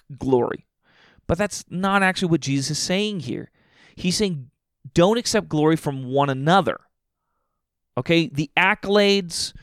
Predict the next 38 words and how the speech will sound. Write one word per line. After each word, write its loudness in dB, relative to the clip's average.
the -2
titles, 2
the, 6
you -4
know, 2
the -4
honors 4
that 2
people 4
can -6
give -2
you. -6
Don't 4
go 8
after 2
those 4
things. -2
And -4
Jesus 0
straight 4
up -4
says, 0
"I 6
don't 4
accept 2
any 0
of -4
that -4
stuff." -8
Right? 4
He's 2
saying, 2
"If 2
you 8
give 2
me 2
a 2
title, 0